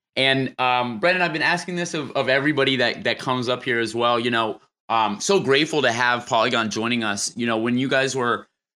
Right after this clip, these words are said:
uh, looking at events and you heard that Modular Day was happening, you know, you've touched on this a little bit, but,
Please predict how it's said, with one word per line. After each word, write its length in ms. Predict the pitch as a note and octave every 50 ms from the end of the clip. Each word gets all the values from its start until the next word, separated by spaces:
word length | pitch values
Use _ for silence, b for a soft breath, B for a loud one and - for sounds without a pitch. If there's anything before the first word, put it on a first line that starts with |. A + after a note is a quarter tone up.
| _ -
uh, 160 | - A2+ G#2+ G2
looking 320 | A#2+ B2+ C#3+ C#3 D3+ C3+
at 100 | B2+ A#2+
events 380 | A#2 G#2 G#2 A#2+ B2+ C3 C3+ -
and 100 | A2+ A2+
you 120 | A#2 A#2
heard 180 | A2+ A#2+ A#2+ A2+
that 100 | A2 G#2+
Modular 400 | G#2+ G2+ G#2 A#2 A2+ B2 A#2 G2+
Day 120 | G#2+ A2
was 120 | G#2+ G#2+
happening, 480 | G#2 A2+ G#2 G2+ G2+ - A2 G#2+ G#2 G#2+
you 60 | A2
know, 100 | A2 A2+
you've 200 | G#2+ - B2 A2+
touched 300 | - - C#3+ C3+ C3+ -
on 120 | B2 A#2 A2+
this 140 | A2 -
a 40 | A2
little 240 | G#2 G#2 A2+ A#2+ A#2+
bit, 180 | G#2+ G#2+ G2+ E2+
but, 280 | G#2 G#2 F2+ - -